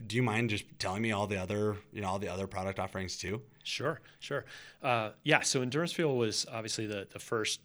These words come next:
Speaker 2: product, and that was, um, that's really made for during exercise and to support you during,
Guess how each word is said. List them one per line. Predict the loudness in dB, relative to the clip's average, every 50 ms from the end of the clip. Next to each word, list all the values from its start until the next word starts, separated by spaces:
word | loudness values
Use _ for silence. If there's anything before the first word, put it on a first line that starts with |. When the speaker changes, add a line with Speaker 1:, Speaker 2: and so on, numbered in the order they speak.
| -14 -12
Speaker 2:
product, | -6 -6 -4 -4 -4 -6 -8 -10 -12 -14 -16 -18 -20 -20 -16 -10 -8
and | -8 -6
that | -4 -6 -6 -6
was, | -6 -6 -4 -4 -4 -6 -8 -16 -20 -14 -12
um, | -12 -12 -12 -12 -14 -14 -10 -6
that's | -6 -6 -4 -6 -6
really | -4 -2 -2 -2 -4
made | -4 -4 -6 -6 -6 -8
for | -6 -6 -4 -4 -2 -2 -2 -4 -4 -6 -8 -14 -20 -20 -20 -20 -20 -20 -20 -20 -20 -20 -20 -20 -20 -8 -2
during | 0 2 4 4 4
exercise | 4 4 2 2 0 0 -2 -2 -2 -4 -4 -4 -4 -4
and | -6 -6 -8
to | -8 -4 -2
support | -2 -2 -2 -4 -8 -8 -8
you | -8 -10 -8
during, | -8 -8 -8 -8 -10 -12 -14 -14 -14